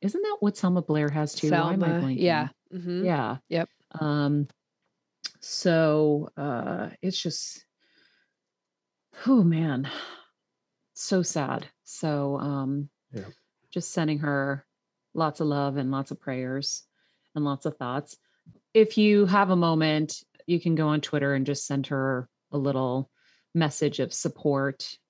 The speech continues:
Speaker 1: Um, I know those go a long way, and they always went a long way when I was going through tough times too.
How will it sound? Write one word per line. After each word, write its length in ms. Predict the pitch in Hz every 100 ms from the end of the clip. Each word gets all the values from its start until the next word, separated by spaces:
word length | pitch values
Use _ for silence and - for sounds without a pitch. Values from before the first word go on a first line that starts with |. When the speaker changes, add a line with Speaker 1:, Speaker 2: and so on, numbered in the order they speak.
| _ 151
Speaker 1:
Um, 580 | - - - - 156 -
I 100 | 139
know 140 | 135
those 200 | 135 135
go 180 | - 135
a 40 |
long 260 | 135 131 131
way, 200 | 131 131
and 100 | 123
they 80 | 123
always 300 | 123 131 135
went 140 | 127
a 20 |
long 200 | 123 127
way 220 | 123 123 120
when 160 | 120
I 80 | 120
was 140 | -
going 220 | - 123 123
through 140 | -
tough 240 | - -
times 340 | - 120 135 -
too. 380 | - - 85